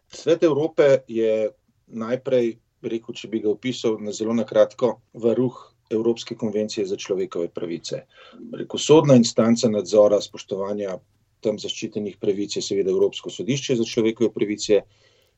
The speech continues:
ki je del Sveta Evrope. Vsa ostala telesa in mehanizmi Sveta Evrope so pa pravzaprav namenjene temu, da bi državam članicam na tak ali drugačen način pomagale pri čim učinkovitejšem, um,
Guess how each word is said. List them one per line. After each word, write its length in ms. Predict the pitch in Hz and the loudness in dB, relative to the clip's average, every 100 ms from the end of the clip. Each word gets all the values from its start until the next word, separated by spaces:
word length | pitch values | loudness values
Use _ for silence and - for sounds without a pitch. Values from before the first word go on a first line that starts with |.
| - | -8
ki 160 | 113 | 0
je 200 | 104 101 95 87 | 4 4 4 0
del 260 | 120 107 110 | -8 -2 -2
Sveta 360 | - 107 107 104 | 0 -2 0 0
Evrope. 440 | 101 98 - 95 - | 0 0 0 -2 -2
Vsa 200 | - 147 | -2 -2
ostala 320 | 139 135 139 131 | 2 2 2 -2
telesa 520 | 117 117 117 143 120 - | -4 -4 -2 -2 -2 -4
in 100 | 120 | -4
mehanizmi 480 | 117 113 117 127 120 | -2 -2 -4 -2 -4
Sveta 320 | - 120 117 | -2 -4 0
Evrope 300 | 113 120 117 | 0 0 -2
so 140 | 110 92 | -8 -8
pa 80 | 110 | -4
pravzaprav 560 | 123 113 113 117 113 | -2 -2 -4 -2 -2
namenjene 480 | 107 107 117 120 107 | -2 -2 0 0 -2
temu, 420 | - 113 120 120 - | -2 -2 0 -2 -2
da 100 | 107 | -6
bi 360 | 95 110 107 - _ | -4 -4 -6 -10 _
državam 440 | _ 107 110 104 113 | _ -4 -2 -2 -4
članicam 540 | - 107 107 - 110 | -2 -4 -4 -4 -4
na 100 | 98 | -6
tak 320 | - 107 107 - | 0 0 0 -8
ali 120 | 98 | -10
drugačen 440 | 98 95 101 - | -4 -2 -2 -6
način 220 | 98 - - | -6 -6 -4
pomagale 640 | 104 98 98 101 104 98 - - - _ _ | -4 -4 2 4 4 2 -2 -20 -20 _ _
pri 140 | - 87 | -14 -6
čim 240 | - 113 113 | 2 2 0
učinkovitejšem, 920 | - 107 110 107 113 107 - 104 98 | -6 -6 -2 0 2 2 2 2 0
um, 880 | - _ _ _ 107 101 98 92 | -8 _ _ _ 2 2 2 -10